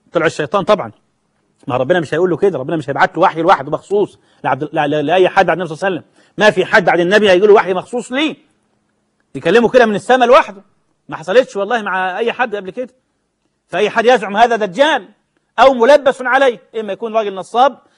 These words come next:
أو راجل فعلًا على، على نياته وضحك عليه، ضحك عليه، لبس عليه الشيطان. فعبد القادر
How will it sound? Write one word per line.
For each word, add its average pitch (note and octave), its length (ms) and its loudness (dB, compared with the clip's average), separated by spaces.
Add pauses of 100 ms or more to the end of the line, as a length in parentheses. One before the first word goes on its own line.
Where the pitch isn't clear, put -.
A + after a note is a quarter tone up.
(120)
أو G3+ 140 2
راجل G#3+ 240 0
فعلًا A3 240 -6
على، F3 180 -6
على E3+ 320 -4
نياته G#3+ 380 -6
وضحك F#3 400 -10
عليه، C3 180 -16 (380)
ضحك F#3 220 -6
عليه، E3+ 300 -6
لبس F3 300 -8
عليه D#3+ 240 -12
الشيطان. C3 380 -20 (1300)
فعبد C3 200 -12
القادر G3+ 400 -2